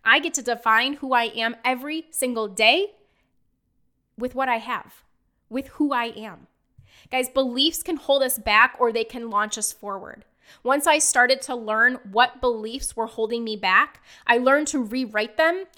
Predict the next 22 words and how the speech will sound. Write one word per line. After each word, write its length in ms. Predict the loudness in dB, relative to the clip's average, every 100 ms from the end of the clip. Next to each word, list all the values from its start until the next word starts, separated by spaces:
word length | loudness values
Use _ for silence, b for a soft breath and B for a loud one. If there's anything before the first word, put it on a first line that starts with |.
| b
and 120 | 0
that's 200 | 0 0
how 260 | 0 2 4
I'm 200 | 2 -4 -8
able 540 | -4 0 0 -2 -8 b b
to 140 | -6 -4
redefine 840 | -2 0 0 2 2 4 0 -4
who 180 | -8 0
I 160 | 0 0
am 380 | -4 -6 -6 -8
every 320 | -8 -8 -10 -14
single 360 | -14 -12 -12
day. 300 | -12 -14 -16 _ _ _ _ _ _ _ _
That's 220 | -12 -6
it. 180 | -6 -6 _ _ _ _ _ _ -8
Those 140 | -4
are 40 |
the 100 | -4
five 540 | -4 2 6 8 6 2
steps 440 | 0 2 2 0 _ _ 0
I 200 | 4 4
used, 580 | 2 -2 -2 -6 -10